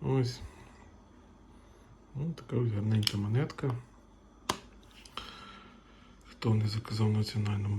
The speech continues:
банку, тому трошки не пощастило. Так неї купить, конечно,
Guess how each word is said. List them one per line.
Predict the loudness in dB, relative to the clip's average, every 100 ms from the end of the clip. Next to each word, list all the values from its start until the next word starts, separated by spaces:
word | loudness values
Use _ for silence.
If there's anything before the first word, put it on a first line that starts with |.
| 0
банку, | 0 0 -2 -6 -6 -12 -20 -20 -20 -20 -20 -20 -20 -20 -20 -16 -16
тому | -6 -2 -2
трошки | -2 -4 -4 -6
не | -4
пощастило. | -4 -6 -6 -8 -4 -2 0 -4 -10 -18 -18 -20 -6
Так | -4 2
неї | 2 2
купить, | -4 -2 -2
конечно, | 0 0 2 0 -2